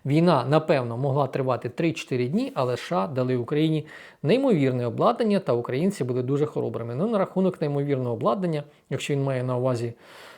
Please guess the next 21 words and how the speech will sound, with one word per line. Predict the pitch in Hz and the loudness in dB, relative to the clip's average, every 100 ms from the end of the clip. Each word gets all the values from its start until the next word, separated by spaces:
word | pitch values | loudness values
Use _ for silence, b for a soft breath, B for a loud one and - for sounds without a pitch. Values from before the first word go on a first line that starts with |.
| B | B
там | 139 135 | -2 -2
кільканадцять | - 156 - 160 147 127 - 120 - - 139 156 | 0 -2 2 2 2 0 -4 -8 -6 -6 -4 0
джавелінів, | 160 135 143 254 254 202 - | 4 4 2 -2 -2 -2 -2
які | 135 160 | 0 0
Трамп | 151 131 | 2 0
передав | 139 135 131 127 | -2 0 2 0
Україні | 123 131 123 120 | 0 -2 -4 -4
ще, | - 131 123 - _ _ | -4 -4 -6 -8 _ _
перепрошую, | 143 131 143 131 135 | -2 0 0 -2 -4
продав | 131 175 170 156 113 107 | -4 -2 2 4 2 0
Україні | 104 117 113 113 110 - | -4 -4 -4 -6 -10 -12
ще | - - 131 | -8 -4 -2
за | 123 | -2
час | 123 131 120 | -2 -2 -2
своєї | 127 120 120 | -4 -4 -2
першої | 131 123 143 | -4 -4 -6
каденції, | 180 220 254 - 170 143 B B B B - | -2 0 0 -2 -4 -4 B B B B 2
то | 214 | 4
вони | 165 160 180 151 | 6 6 6 4
не | 131 185 | 4 4
були | 175 156 120 113 | 4 4 4 0